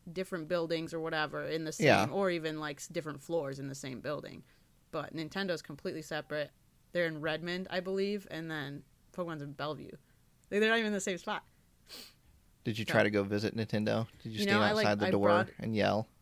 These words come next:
Speaker 1: Yeah. "Hey, hey, Nintendo! I love you!
Speaker 2: <laughs>
Speaker 1: Hello!" Yeah,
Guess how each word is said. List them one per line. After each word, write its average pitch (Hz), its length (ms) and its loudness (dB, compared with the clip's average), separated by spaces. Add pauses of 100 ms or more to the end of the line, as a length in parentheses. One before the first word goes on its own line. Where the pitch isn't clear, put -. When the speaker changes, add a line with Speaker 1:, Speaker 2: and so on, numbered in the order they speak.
(400)
Speaker 1:
Yeah. - 100 -16 (160)
"Hey, 247 300 2 (120)
hey, 359 460 8 (280)
Nintendo! 453 720 8 (480)
I - 100 6
love 539 280 12
you! 359 720 10 (280)
Speaker 2:
<laughs> - 200 -8 (760)
Speaker 1:
Hello!" 539 720 8 (1600)
Yeah, - 180 -8